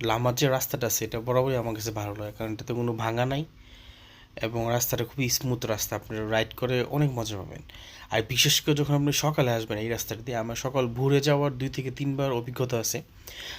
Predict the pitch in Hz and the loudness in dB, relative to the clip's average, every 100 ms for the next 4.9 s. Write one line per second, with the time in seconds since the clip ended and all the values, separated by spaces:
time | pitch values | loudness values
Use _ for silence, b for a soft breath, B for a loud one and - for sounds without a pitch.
0 | b - 120 127 120 117 120 123 131 127 | b -2 0 2 4 2 2 0 0 0
1 | 123 127 127 127 123 - 123 - 120 117 | 0 0 0 0 0 0 -2 -2 0 -2
2 | 113 113 113 - 120 120 120 123 120 - | -2 -4 -4 -2 -2 0 0 0 -2 -2
3 | 120 113 117 110 127 127 113 123 127 139 | -2 -4 -6 -4 -2 -2 -2 0 0 0
4 | - b b b b b - 113 120 | -4 b b b b b -4 0 0